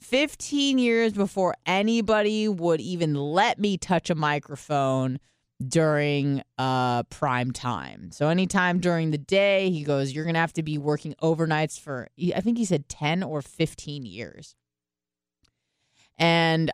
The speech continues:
I just remember in my head, like, smiling and going, "Okay." But it, in my head,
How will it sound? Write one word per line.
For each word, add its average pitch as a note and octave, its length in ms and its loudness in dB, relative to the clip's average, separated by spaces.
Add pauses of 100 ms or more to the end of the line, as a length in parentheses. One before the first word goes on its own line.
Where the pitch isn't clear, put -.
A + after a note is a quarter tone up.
I F3 160 2
just F#3 220 0
remember E3+ 420 2
in D#3 60 0
my D3+ 180 2
head, D#3 300 2
like, C#3+ 260 -2 (380)
smiling F3 540 0
and D#3+ 100 0
going, D#3 180 0
"Okay." C4 240 -4 (320)
But F#3+ 80 4
it, - 680 0
in G#3+ 240 2
my F#3+ 240 2
head, F#3+ 640 0